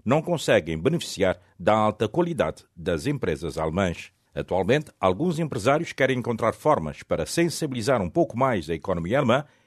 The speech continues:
em relação aos mercados africanos. Daí a realização pela Associação África Verein da conferência em Bona. Para o seu presidente, Stefan Liebing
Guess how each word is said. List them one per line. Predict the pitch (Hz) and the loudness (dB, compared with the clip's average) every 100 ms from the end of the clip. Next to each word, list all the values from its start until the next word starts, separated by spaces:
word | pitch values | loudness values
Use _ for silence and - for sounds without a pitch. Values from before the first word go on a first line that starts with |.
| - | -4
em | 147 | -2
relação | 175 - 90 - _ | 0 0 -2 -2 _
aos | 101 92 | -2 -2
mercados | 95 107 - 76 76 | -2 -4 -2 -2 -4
africanos. | - 90 107 90 - _ _ _ _ - | -8 4 4 4 -8 _ _ _ _ -2
Daí | 87 104 110 - - | 2 4 2 -2 -4
a | 82 | -4
realização | 76 107 117 110 - 113 90 | -2 -2 0 -2 0 0 0
pela | - 92 | 0 0
Associação | 82 - 120 101 98 82 - | 0 -4 -10 -2 -2 -2 0
África | 123 - 90 80 | -2 -2 -6 -4
Verein | 135 120 131 151 - _ _ | 0 2 2 2 -8 _ _
da | - | -2
conferência | 123 175 104 80 - 80 | 0 0 0 -2 -2 0
em | |
Bona. | 87 104 87 87 _ _ _ _ - | 4 4 2 -4 _ _ _ _ -6
Para | 78 | -6
o | |
seu | - 87 | -2 -2
presidente, | 135 135 113 95 135 165 | 0 0 2 4 4 2
Stefan | - - 92 - 101 92 80 | -12 -4 -4 2 2 2 -2
Liebing | 82 127 123 139 | -2 -2 -2 -4